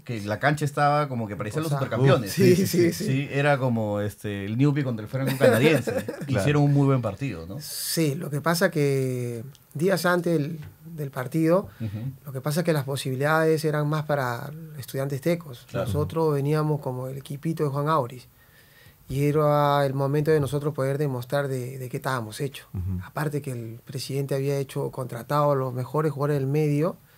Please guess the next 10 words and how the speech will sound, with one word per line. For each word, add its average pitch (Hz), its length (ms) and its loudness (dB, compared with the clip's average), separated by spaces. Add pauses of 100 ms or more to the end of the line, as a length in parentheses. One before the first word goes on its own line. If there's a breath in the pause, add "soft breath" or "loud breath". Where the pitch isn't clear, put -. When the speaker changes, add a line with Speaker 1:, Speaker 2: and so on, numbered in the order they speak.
(400 soft breath)
Speaker 2:
y 147 120 -8
como 135 260 -2
que 135 180 -2
el 127 200 -2
entrenador 131 640 0
del 143 180 0
Teco 165 240 0
nos 135 200 -2
subestimó 131 460 -6
mucho. 139 260 -6